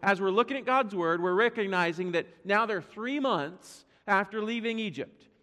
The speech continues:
Three months after leaving Egypt. So a lot of time has not passed from Exodus chapter thirteen and fourteen when they made their exodus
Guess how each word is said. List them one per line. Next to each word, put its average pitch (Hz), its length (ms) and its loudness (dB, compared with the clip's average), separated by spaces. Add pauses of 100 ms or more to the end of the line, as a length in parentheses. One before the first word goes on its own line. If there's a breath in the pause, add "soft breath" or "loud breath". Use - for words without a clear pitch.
(120)
Three 233 180 -4
months 269 280 -4
after 254 220 -2
leaving 233 360 -6
Egypt. - 280 -8
So 175 200 0 (180 loud breath)
a 156 80 -4
lot 226 220 4
of 233 80 -10
time 262 340 0
has 180 120 -6
not 220 260 -2
passed 175 480 2 (320 loud breath)
from 175 320 -2 (180 loud breath)
Exodus 202 420 -2
chapter 196 520 -2 (280 loud breath)
thirteen 214 380 -2
and 202 140 -6
fourteen 214 560 -2
when 175 160 -4
they 170 240 2 (160)
made 190 440 0
their 220 220 2
exodus 185 760 -4